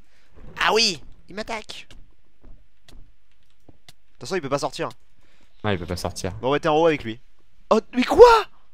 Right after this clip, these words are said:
Speaker 1: Mais pourquoi ?
Speaker 2: <laughs> T'es mort ?
Speaker 1: Mais mec, je crois que la... les flammes sont pas arrêtées.
Speaker 2: Oh oh.
Speaker 1: Oh mon dieu.
Speaker 2: Vaut mieux pas que je me fasse frapper alors.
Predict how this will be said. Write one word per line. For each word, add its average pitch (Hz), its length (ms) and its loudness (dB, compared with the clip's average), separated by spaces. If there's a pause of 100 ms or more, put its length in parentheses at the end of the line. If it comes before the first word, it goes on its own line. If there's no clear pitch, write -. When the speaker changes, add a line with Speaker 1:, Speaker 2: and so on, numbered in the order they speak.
(1040)
Speaker 1:
Mais 240 80 0
pourquoi ? 320 500 2 (640)
Speaker 2:
<laughs> - 200 0
T'es 117 100 -2
mort ? 170 320 4
Speaker 1:
Mais 160 80 2
mec, 226 220 2
je - 40 -4
crois 190 120 -4
que 175 80 -2
la... 202 80 4
les 170 180 -2
flammes 254 240 -2
sont 175 200 -4
pas 233 160 0
arrêtées. 302 320 -4 (1400)
Speaker 2:
Oh 110 40 2
oh. 87 440 2
Speaker 1:
Oh 139 240 6
mon 123 160 -6
dieu. 123 520 0 (200)
Speaker 2:
Vaut 104 80 -4
mieux 113 120 -4
pas 127 120 -2
que 120 60 -8
je 123 40 -10
me 117 60 -10
fasse 113 160 -6
frapper 117 260 -4
alors. 98 360 -2